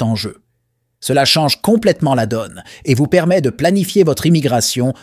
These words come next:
de manière beaucoup plus sereine. Pour ceux qui ont répondu à la question du jour,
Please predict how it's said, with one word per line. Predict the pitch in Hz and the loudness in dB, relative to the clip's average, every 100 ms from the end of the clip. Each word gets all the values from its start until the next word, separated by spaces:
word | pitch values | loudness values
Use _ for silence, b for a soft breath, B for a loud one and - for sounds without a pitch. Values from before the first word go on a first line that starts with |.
| B | B
de | 123 | 0
manière | 139 139 143 101 | 2 2 2 2
beaucoup | 117 214 180 | 2 2 0
plus | 127 139 | -4 -4
sereine. | - 107 90 69 - - _ _ _ _ _ _ _ _ _ _ _ _ _ | -2 -4 -6 -16 -20 -20 _ _ _ _ _ _ _ _ _ _ _ _ _
Pour | 143 123 | -2 0
ceux | 233 | 0
qui | 240 139 | 0 2
ont | 120 | 2
répondu | 120 123 123 143 | 2 0 0 2
à | |
la | 117 | 2
question | - 120 - 139 | 0 -4 -2 0
du | 117 | 0
jour, | 110 165 202 190 | 0 2 2 0